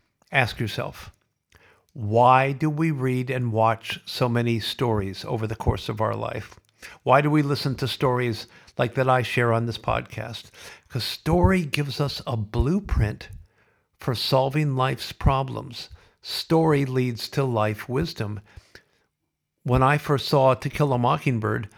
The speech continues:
I knew I wanted to live a life like Atticus Finch. I wanted to be that guy on all levels. Failed, but still trying. But it doesn't stop there. It's a feedback loop. Story wisdom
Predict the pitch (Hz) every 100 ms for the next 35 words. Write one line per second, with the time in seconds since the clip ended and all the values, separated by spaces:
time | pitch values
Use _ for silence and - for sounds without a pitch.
0 | - _ 123 120 123 139 123 113 - 123
1 | 131 135 127 120 120 117 110 107 113 -
2 | - 113 107 - 113 117 113 117 - -
3 | 113 98 110 - - 123 117 117 117 110
4 | 117 107 - 131 120 117 104 _ - 113
5 | 113 110 101 104 104 - _ _ _ -
6 | 107 110 123 117 110 110 110 - - -
7 | - - _ - - 208 190 170 156 151
8 | - _ _ _ _ _ _ _ - 120
9 | - 131 117 - 120 107 110 107 - _
10 | _ _ - - - 147 143 180 180 165
11 | - 135 113 - 110 113 104 _ _ -
12 | 131 - 196 160 147 143 - 151 113 -
13 | - - - - 170 170 165 143 151 -
14 | 107 120